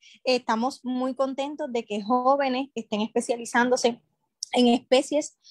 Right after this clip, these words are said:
nativas de Puerto Rico, en especies que debemos de preservar y poder, eh, lograr, eh, que otras generaciones conozcan nuestras especies.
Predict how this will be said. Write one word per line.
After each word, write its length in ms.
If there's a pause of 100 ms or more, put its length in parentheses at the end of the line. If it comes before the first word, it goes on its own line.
(140)
nativas 440
de 100
Puerto 280
Rico, 560
en 160
especies 500
que 140
debemos 480
de 300 (220)
preservar 720 (640)
y 280 (260)
poder, 480 (160)
eh, 500
lograr, 520 (280)
eh, 360
que 140
otras 280
generaciones 720
conozcan 640
nuestras 400
especies. 640